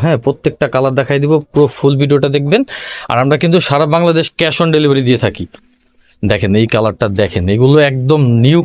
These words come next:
কালেকশন, ঈদ কালেকশন। সামনে শীত শেষে তো আপনার যেহেতু রোজা এসে পড়তেছে, হ্যাঁ, এগুলো আপনার সম্পূর্ণ রোজার কালেকশন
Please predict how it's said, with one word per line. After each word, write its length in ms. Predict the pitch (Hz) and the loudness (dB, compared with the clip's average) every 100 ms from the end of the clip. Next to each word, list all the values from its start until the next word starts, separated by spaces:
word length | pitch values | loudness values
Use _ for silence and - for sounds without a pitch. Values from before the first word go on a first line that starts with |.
| 170 | 0
কালেকশন, 380 | 151 139 - 117 143 | 0 0 0 0 0
ঈদ 100 | 143 | 0
কালেকশন। 360 | 156 143 123 110 104 | 0 0 -2 -2 -2
সামনে 220 | 123 131 147 143 | 0 2 2 0
শীত 180 | 160 147 - - - - - | -4 -6 -14 -16 -16 -14 -4
শেষে 200 | 156 143 151 | -2 0 0
তো 40 | 160 | 0
আপনার 160 | 151 151 | 0 0
যেহেতু 280 | 143 139 151 151 139 - - - 120 | 2 2 4 4 2 -4 -18 -4 2
রোজা 200 | 139 151 | 2 2
এসে 120 | 139 139 | 2 0
পড়তেছে, 340 | 135 147 135 180 | 0 0 0 0
হ্যাঁ, 140 | 202 196 117 | 2 2 2
এগুলো 180 | 131 139 | 2 2
আপনার 180 | - 139 - | 2 -2 0
সম্পূর্ণ 300 | 165 147 170 147 | -4 0 2 4
রোজার 240 | 143 147 147 | 4 2 2
কালেকশন 340 | 139 139 143 | 0 0 0